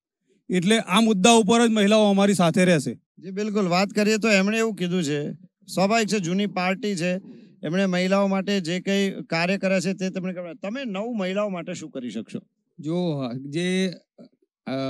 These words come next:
Speaker 3: આમ આદમી પાર્ટીના રાષ્ટ્રીય સંયોગ શ્રી, સંયોજક શ્રી અરવિંદ કેજરીવાલે જે મહિલાઓ માટે જે સન્માન રાશિના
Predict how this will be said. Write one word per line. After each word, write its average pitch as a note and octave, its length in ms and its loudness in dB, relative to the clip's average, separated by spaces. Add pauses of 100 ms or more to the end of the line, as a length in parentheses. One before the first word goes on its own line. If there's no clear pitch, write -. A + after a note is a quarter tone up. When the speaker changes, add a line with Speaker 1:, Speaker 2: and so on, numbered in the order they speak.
Speaker 3:
આમ D#3 200 -6
આદમી D#3+ 240 -8
પાર્ટીના D#3 520 -8
રાષ્ટ્રીય C#3+ 380 -6
સંયોગ D3+ 360 -6
શ્રી, D3+ 400 -6
સંયોજક C#3+ 580 -6
શ્રી D3+ 300 -6
અરવિંદ C3+ 320 -6
કેજરીવાલે C#3+ 640 -6
જે C#3 140 -6
મહિલાઓ C3 460 -4
માટે C#3 580 -8
જે C3 160 -6
સન્માન C3 480 -6
રાશિના C3+ 400 -4